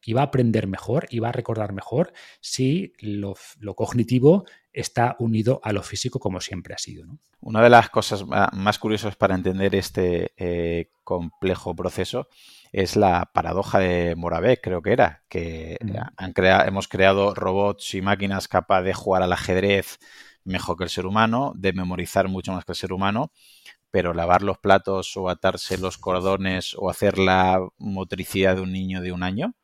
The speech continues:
Speaker 2: no lo hemos conseguido. Por ahí puede ser una explicación.
Speaker 1: Totalmente. O sea, ¿cuál es el tema? Que como, como dicen, ¿no? Somos menos conscientes de nuestras mejores habilidades.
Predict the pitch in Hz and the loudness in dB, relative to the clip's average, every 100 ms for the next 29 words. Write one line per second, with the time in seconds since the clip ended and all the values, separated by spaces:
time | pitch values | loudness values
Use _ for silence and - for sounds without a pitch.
0 | _ _ _ _ 92 90 90 85 - 82 | _ _ _ _ -8 -4 -4 -4 -8 -10
1 | - 104 151 - _ - 90 98 127 - | -8 -6 -8 -10 _ -6 0 2 2 -2
2 | - - 117 113 98 110 110 - 110 95 | -18 -4 2 4 4 4 2 2 2 2
3 | - - - - - _ _ _ - 123 | 2 -4 -6 -6 -18 _ _ _ -8 0
4 | 156 127 175 127 - 123 110 104 - - | 2 4 2 0 -2 -2 -2 -6 -10 -12
5 | - - - _ - 139 151 160 147 180 | -14 -18 -20 _ 2 4 4 2 2 0
6 | 120 110 104 107 104 98 101 104 120 117 | -2 -8 -8 -6 -4 -6 -8 -12 -16 -18
7 | - 117 117 151 117 107 156 - 123 135 | -12 -4 0 0 -2 -4 -4 -4 -4 -2
8 | 143 135 - 123 - 135 131 175 - - | -2 -4 -4 -6 -4 -4 -4 -6 -8 -16
9 | - - 110 104 135 113 - 117 127 110 | -20 -8 -6 -4 -4 -4 -4 -6 -4 -6
10 | 90 87 80 - - | -6 -8 -10 -12 -16